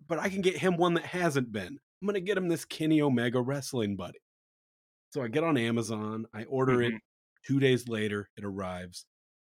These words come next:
Speaker 1: And
Speaker 2: Awesome.
Speaker 1: I'm like a ki-, I'm like a kid on Christmas, ready to unbox this thing.
Speaker 2: Mm-hmm.
Speaker 1: <sighs> It's in this, this, uh,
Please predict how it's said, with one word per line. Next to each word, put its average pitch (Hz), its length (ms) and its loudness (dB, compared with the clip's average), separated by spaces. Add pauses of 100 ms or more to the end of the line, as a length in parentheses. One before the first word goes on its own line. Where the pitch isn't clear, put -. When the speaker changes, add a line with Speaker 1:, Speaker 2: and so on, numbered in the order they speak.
(140)
Speaker 1:
And 143 100 8
Speaker 2:
Awesome. 151 320 12
Speaker 1:
I'm 151 40 4
like 127 200 2
a 131 60 -6
ki-, - 160 -16 (340)
I'm 151 180 2
like 151 140 2
a 135 60 -4
kid 135 240 2
on 123 140 4
Christmas, 101 560 -8 (220)
ready 139 300 2
to 131 120 -2 (120)
unbox 107 600 -4
this 107 200 -12
thing. 101 340 -12 (540)
Speaker 2:
Mm-hmm. 123 320 -4 (760)
Speaker 1:
<sighs> - 200 -6
It's - 140 -12
in 139 100 0
this, - 240 -2 (340)
this, 135 280 -6
uh, 113 360 0